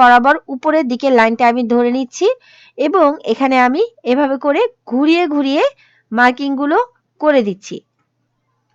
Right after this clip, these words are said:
তার মানে এখানে আমি তেতাল্লিশ ইঞ্চি নিয়েছি, তেতাল্লিশ ইঞ্চিকে এভাবে করে আমাদের মিলিয়ে দিতে হবে। এভাবে করে যখন আপনারা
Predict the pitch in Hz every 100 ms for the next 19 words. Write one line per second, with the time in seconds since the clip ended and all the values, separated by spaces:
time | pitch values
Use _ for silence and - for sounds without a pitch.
0 | _ _ - 262 269 262 262 539 523 247
1 | 294 277 269 427 - 311 294 311 320 349
2 | 370 - - - 254 254 285 262 277 285
3 | 381 - 285 285 320 339 - 254 240 254
4 | 349 294 277 254 254 277 339 277 247 311
5 | 381 277 262 247 202 190 190 175 180 -
6 | _ _ _ _ _ - 285 349 381 370
7 | 349 311 285 247 277 254 262 262